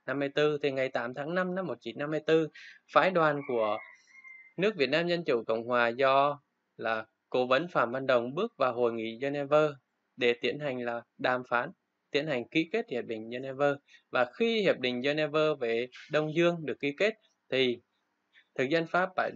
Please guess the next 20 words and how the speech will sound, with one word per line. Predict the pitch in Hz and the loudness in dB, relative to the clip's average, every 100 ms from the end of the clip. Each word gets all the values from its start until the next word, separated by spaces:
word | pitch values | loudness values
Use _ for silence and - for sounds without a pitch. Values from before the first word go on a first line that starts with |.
| 127 | -6
rút | 220 | -8
khỏi | - - 135 - - _ _ | -8 -2 0 -2 -10 _ _
là | 131 110 110 113 - | -6 -4 -4 -8 -12
nước | - 165 - | -8 -6 0
ta, | 143 143 131 | 2 2 -2
rút | 151 | -8
khỏi | - 123 | -4 -2
Đông | 113 135 139 | -2 -4 2
Dương. | 156 143 - - - - | 4 4 -4 -20 -18 -2
Đây | 131 139 127 - - - - | 2 2 0 -6 -20 -20 -18
mới | 120 117 127 185 | -6 -4 -2 -4
là | 156 127 113 110 _ | -4 -4 -6 -10 _
cái | 151 | -8
sự | 156 143 - | -2 -2 0
kiện | 117 107 - _ - | -2 -2 -8 _ -6
kết | 185 - | -6 -2
thúc | 208 226 _ _ | -4 -4 _ _
cuộc | - 104 - | -8 -8 -8
kháng | 107 | -10
chiến | 107 120 | -8 -10